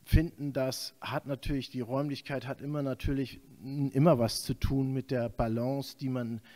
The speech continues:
erwirtschaftet in der Systematik des, äh,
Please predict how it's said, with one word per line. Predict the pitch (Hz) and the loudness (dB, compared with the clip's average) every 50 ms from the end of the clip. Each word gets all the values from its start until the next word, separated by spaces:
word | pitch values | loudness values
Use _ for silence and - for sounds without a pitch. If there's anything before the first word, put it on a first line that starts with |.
| - - - | -20 -20 -10
erwirtschaftet | - 113 107 120 127 131 - - 147 131 120 - - 135 120 113 - | -8 -4 -2 0 -2 -2 0 -2 -2 -2 -2 -4 -4 -6 -6 -6 -6
in | - 113 113 | -8 -6 -4
der | 110 117 113 113 107 - - - - - - | -4 -4 -4 -4 -6 -8 -14 -20 -20 -20 -14
Systematik | - - 139 127 - - - 131 120 113 113 113 131 135 - 151 127 - - - _ _ - | -8 -6 -6 -6 -6 -4 -4 -4 -2 -4 -4 -4 -6 -6 -6 -6 -8 -10 -12 -20 _ _ -8
des, | - 123 113 - - - | -8 -6 -6 -8 -10 -12
äh, | - - 117 113 113 113 | -10 -8 -6 -4 -4 -4